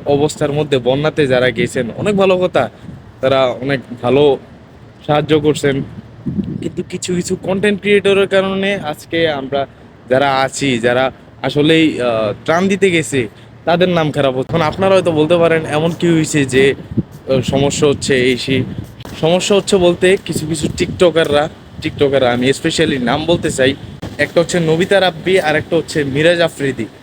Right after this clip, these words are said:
তো মিরাজ আফ্রিদির, আহ, যে আমি একটা ভিডিও করছিলাম বন্যা নিয়ে, ওইখানে ওর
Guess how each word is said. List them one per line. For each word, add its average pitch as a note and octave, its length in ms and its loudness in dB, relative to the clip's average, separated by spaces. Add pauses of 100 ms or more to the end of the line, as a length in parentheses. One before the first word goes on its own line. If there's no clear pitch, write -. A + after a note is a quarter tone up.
(280)
তো C3+ 160 2
মিরাজ D3+ 400 2
আফ্রিদির, F#3+ 720 0 (200)
আহ, B2+ 340 0
যে C3+ 100 2
আমি C3+ 180 -2
একটা C#3+ 260 -4
ভিডিও D#3+ 240 2
করছিলাম F3+ 440 0
বন্যা D#3 240 0
নিয়ে, E3 180 -2
ওইখানে D3 360 0
ওর E3 180 4